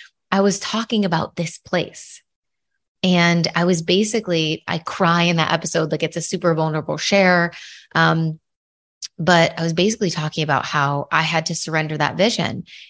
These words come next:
and become unattached to the outcome and let myself be okay in not knowing if that was ever going to happen and simultaneously trusting that it would. And it's, it's just,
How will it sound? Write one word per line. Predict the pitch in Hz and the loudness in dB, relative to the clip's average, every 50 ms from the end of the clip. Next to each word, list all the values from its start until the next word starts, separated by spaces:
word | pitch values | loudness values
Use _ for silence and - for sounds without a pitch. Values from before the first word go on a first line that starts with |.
| _ - | _ 0
and | 180 175 175 170 | 2 2 4 2
become | 180 170 - - 175 175 175 180 - - - | 0 -2 -2 -2 0 2 2 0 0 0 0
unattached | 175 185 180 170 - - 165 160 - - - - | 0 0 0 -2 -2 -4 -4 -2 -2 -4 -4 -2
to | - 160 | 0 0
the | - - | 0 2
outcome | 156 160 - - - - 143 113 110 - - - - - - - _ - | 0 0 -2 -2 -2 -2 -2 -2 -2 -4 -8 -12 -16 -18 -20 -14 _ -2
and | 175 170 170 165 160 160 160 165 160 - - - | 0 2 2 2 2 2 0 0 -2 -4 -6 -4
let | 175 180 180 - - 220 | 0 0 2 2 2 0
myself | 220 226 214 - 196 185 165 - | -2 -2 -2 -2 -4 -4 -4 -4
be | 175 170 160 | -2 0 0
okay | 160 165 - - - 160 147 143 147 165 190 214 226 220 220 - - - _ _ _ _ - | 0 0 -2 -4 -4 -2 0 0 0 0 0 0 -2 -4 -6 -12 -20 -20 _ _ _ _ -2
in | 180 175 170 170 165 - - | 0 2 2 2 0 -2 -2
not | 170 160 165 160 156 165 - - | 0 2 2 2 2 2 0 -2
knowing | 170 156 151 143 143 156 165 180 190 | -2 -2 0 0 0 0 0 0 0
if | - 156 - | -2 -4 -2
that | - 151 - - | -2 -2 -2 -2
was | 156 - - - | -4 -4 -2 -2
ever | 151 143 156 156 156 | -2 -2 -2 -2 -2
going | 160 151 151 151 147 | -2 -2 -2 -2 -2
to | - 143 | -4 -4
happen | - - 147 151 - 202 208 220 233 240 247 - - - - - | -4 -2 -2 -2 0 0 0 0 0 -2 -4 -8 -12 -18 -8 -4
and | 180 185 175 | -2 -2 -2
simultaneously | - - 165 165 160 151 - - 165 165 165 165 165 165 - 165 165 | -2 -2 -2 -2 -2 -2 -2 -2 0 0 2 0 0 -2 -2 -4 -4
trusting | - - 143 143 139 - 156 147 143 | -2 -2 -2 -2 -2 -2 -4 -2 0
that | 139 135 131 | 0 0 0
it | - - | -2 -2
would. | 143 151 147 113 90 - - - - _ _ _ _ _ _ _ _ _ _ _ _ _ _ | -2 0 0 0 0 -4 -6 -10 -14 _ _ _ _ _ _ _ _ _ _ _ _ _ _
And | 180 175 170 165 160 165 165 165 160 156 151 - - _ _ _ _ _ _ _ _ - | 0 2 2 4 4 4 2 2 0 -2 -4 -8 -12 _ _ _ _ _ _ _ _ -2
it's, | 185 175 170 - - - - - - _ _ _ _ _ _ _ _ _ | -2 -2 -2 -2 -6 -6 -8 -10 -12 _ _ _ _ _ _ _ _ _
it's | - 175 165 - - | -2 -2 -2 -2 -2
just, | - 190 175 165 - - | 0 0 0 0 -2 -4